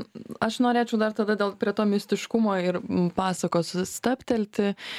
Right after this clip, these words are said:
nes, e, na, e,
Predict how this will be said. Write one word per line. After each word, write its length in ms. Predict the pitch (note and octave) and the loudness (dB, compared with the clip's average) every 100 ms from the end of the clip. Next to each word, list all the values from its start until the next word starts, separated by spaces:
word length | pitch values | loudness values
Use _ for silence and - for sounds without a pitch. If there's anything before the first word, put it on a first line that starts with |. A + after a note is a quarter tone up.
| - - | -14 -4
nes, 400 | G3 G3 G3 - - | 2 2 2 -2 0
e, 160 | G3+ G3 F#3+ F#3+ | 2 4 4 2
na, 260 | - G3 A3 G#3+ - | 2 2 4 0 0
e, 1400 | - F#3+ F#3+ F#3 - _ - - - - - _ - | 0 2 2 0 -2 _ -20 -18 -18 -20 -20 _ -12